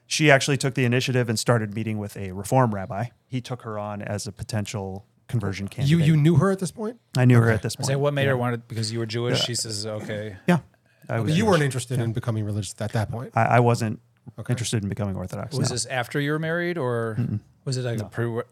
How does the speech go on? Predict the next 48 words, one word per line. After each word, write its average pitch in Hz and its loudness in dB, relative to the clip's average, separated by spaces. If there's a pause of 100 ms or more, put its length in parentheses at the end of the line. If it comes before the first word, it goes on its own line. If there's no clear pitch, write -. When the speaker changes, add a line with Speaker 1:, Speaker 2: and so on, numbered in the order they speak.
Speaker 3:
like, 110 -6
a 101 -8
prerequisite 110 -4
to 117 -6
Speaker 1:
Yes. 113 -6
Speaker 3:
get 107 -4
married? 123 -6 (380)
Speaker 1:
Not 165 2
Speaker 3:
Or 104 -6
Speaker 1:
necessarily 117 0
prerequisite. 101 -6
Speaker 3:
I'm 143 0
saying - 0
Speaker 1:
I 143 4
mean, - -
it - -
Speaker 3:
at, - 2
at 147 0
Speaker 1:
wasn't 147 0
Speaker 3:
that 151 2 (180)
Speaker 1:
like 135 2
a - 2
Speaker 3:
time, 107 -2
like, 123 0
was 135 -2
it 135 -4
like, 120 -2
"Okay, 123 -2
like, 107 -4
if 104 -8
you 107 -6
wanna 117 -2
get 110 -4
married, 110 -2
then 107 -4
you're 101 -8
gonna 101 -6
have 101 -6
to 98 -20
become 98 -8
Speaker 1:
Yeah. 113 2
Speaker 3:
Jewish"? 104 -6
And 98 -10
she's 101 -10
like, 101 -8
"Okay, 98 -10
I'll 98 -10
just 101 -12